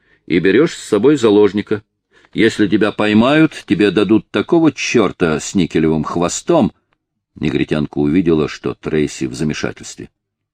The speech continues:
Это ещё два или пять лет к твоему сроку.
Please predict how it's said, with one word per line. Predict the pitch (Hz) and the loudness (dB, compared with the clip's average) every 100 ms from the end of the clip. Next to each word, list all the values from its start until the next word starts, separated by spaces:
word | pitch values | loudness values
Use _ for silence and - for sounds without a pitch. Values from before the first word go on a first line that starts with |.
| _ _ _ _ _ _ - | _ _ _ _ _ _ -4
Это | 180 214 | 0 2
ещё | 165 - - 104 107 107 | 2 0 0 2 2 0
два | 82 82 113 156 | -2 0 2 2
или | 113 82 76 _ | 2 0 -2 _
пять | 107 147 - | -2 -2 -2
лет | 80 95 127 - - | 0 2 2 -2 -20
к | - | -8
твоему | 80 76 87 | -4 -2 -2
сроку. | 113 73 65 64 - | -4 -6 -8 -8 -10